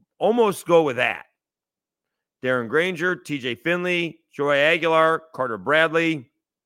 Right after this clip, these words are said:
From what I've seen, Grant Wilson's had one good ball game,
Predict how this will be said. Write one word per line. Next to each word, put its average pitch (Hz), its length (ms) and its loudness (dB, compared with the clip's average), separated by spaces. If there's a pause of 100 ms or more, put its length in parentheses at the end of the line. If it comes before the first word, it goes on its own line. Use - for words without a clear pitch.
(800)
From 165 180 -8
what 214 120 2
I've 202 160 4
seen, 185 220 -4
Grant 160 240 2
Wilson's 156 400 -2
had 123 180 0
one 123 380 -4
good 147 160 -8
ball 156 220 0
game, 165 280 -4